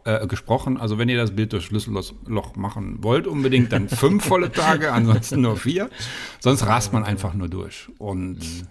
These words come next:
Speaker 1: ach, kleiner Tipp noch, fällt mir ein. Wenn ihr was Besonderes erleben möchtet,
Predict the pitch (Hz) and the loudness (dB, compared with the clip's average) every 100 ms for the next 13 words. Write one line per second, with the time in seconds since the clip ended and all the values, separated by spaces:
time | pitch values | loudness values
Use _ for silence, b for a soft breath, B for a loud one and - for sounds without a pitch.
0 | _ - - - 139 180 170 196 196 208 | _ -2 -2 0 0 2 4 2 4 0
1 | 208 180 170 151 160 160 B B B B | 2 -4 -4 -4 -4 -4 B B B B
2 | B _ 123 127 127 123 113 131 170 160 | B _ 4 6 6 2 2 2 2 -2
3 | 156 139 147 143 147 123 - 135 139 - | -2 -2 0 0 0 -2 -2 -2 -2 -4
4 | - | -16